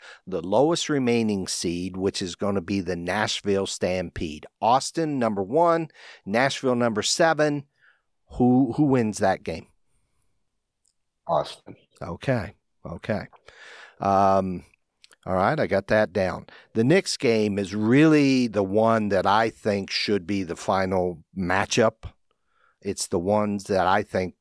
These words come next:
Speaker 1: I think is just gonna be super close. And that next game is gonna be your number two seeds. Remember, they rested on Friday night. Now, maybe we can argue, does that help or does that not help?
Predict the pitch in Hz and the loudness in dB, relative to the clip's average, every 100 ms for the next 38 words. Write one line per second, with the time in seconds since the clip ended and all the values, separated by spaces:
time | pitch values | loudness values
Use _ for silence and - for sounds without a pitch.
0 | - - 90 98 107 - 92 - 87 - | -20 -18 -6 -2 0 0 -4 -4 -8 -4
1 | 95 - 101 90 82 80 - 107 98 - | -6 -4 -4 -4 -4 -6 -4 -4 -6 -2
2 | 107 110 120 - - - - - - 92 | 0 0 -2 -10 -16 -20 -20 -18 -6 -2
3 | 92 98 131 - - 107 107 104 92 - | 0 0 -2 -2 0 0 2 0 -2 -2
4 | 92 87 87 80 101 127 - 135 123 - | -2 -2 -6 -4 -2 -2 -2 -2 -2 -4
5 | 107 98 98 104 85 80 92 113 104 104 | -2 -2 -4 -8 -8 -4 -2 0 0 -2
6 | 87 98 - 113 110 110 - 107 92 87 | -2 -2 -2 -2 0 -2 -2 0 0 -2
7 | 82 82 92 110 104 104 151 185 214 202 | -4 -6 -6 -6 -2 2 2 2 0 -2
8 | 196 185 165 139 160 147 151 151 127 98 | 0 0 0 2 0 0 0 0 0 2
9 | 113 98 120 127 113 98 101 113 135 117 | 2 4 2 2 -4 -6 0 0 0 2
10 | 175 180 110 95 98 | 2 2 2 2 2